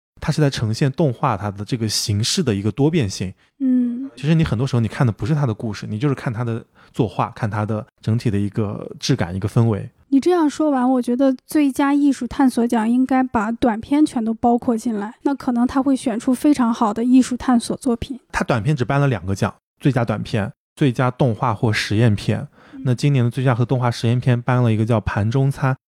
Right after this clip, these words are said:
Speaker 1: 这个动画也是一个挺可爱的一个动画，就几分钟。
Speaker 2: 我听人说了，就是你吃什么东西就会变成什么东西。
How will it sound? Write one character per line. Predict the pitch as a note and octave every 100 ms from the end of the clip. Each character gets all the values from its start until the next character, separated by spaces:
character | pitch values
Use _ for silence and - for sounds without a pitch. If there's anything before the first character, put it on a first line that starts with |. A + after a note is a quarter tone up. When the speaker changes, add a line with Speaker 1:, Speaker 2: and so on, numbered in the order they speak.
| _
Speaker 1:
这 | -
个 | F#3+
动 | F3+
画 | E3
也 | G#2
是 | C#3
一 | A#2+
个 | B2+ A2+ A#2
挺 | - B2+
可 | - G#2+
爱 | B2+
的 |
一 | G2+
个 |
动 | G2 G2+
画， | F#2+
就 | A2
几 | G2+ -
分 | A#2 A#2
钟。 | B2+ C3 _ _
Speaker 2:
我 | D4 C4
听 | C4+
人 | D#4 D4+
说 | - D#4+
了， | D4+
就 | C4+ D4
是 | C#4+
你 | B3+
吃 | A#3 - F4+
什 | D4+
么 | B3+
东 | C4 C4+
西 | B3+
就 | C4
会 | C4
变 | B3+ E4 C4
成 | A#3
什 | A3+ A#3
么 |
东 | A#3 A#3
西。 | A3 A#3+